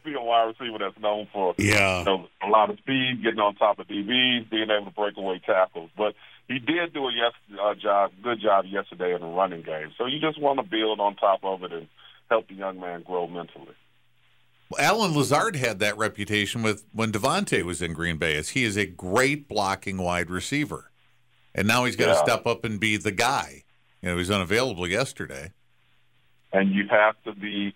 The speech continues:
Speaker 1: available. That's rule number one: is you have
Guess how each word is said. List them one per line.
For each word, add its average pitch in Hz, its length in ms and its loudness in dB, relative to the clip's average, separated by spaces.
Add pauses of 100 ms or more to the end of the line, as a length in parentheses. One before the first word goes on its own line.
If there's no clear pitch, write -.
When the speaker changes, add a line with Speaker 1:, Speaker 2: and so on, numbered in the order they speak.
Speaker 1:
available. 87 880 -2
That's 87 220 2 (100)
rule 104 360 -2
number 101 420 0
one: 92 680 -2 (340)
is 90 140 -12
you 90 160 -14
have 107 220 2